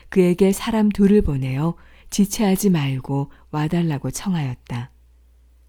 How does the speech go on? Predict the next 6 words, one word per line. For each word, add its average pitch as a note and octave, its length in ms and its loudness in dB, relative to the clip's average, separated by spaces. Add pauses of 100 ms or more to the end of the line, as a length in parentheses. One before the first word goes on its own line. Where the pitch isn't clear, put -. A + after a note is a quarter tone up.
(800)
그래서 F#3 360 4
베드로는 F3+ 720 2 (320)
곧 - 280 2
그들을 A3 400 4
따라 D3+ 300 -2
나섰다. C#3+ 720 -6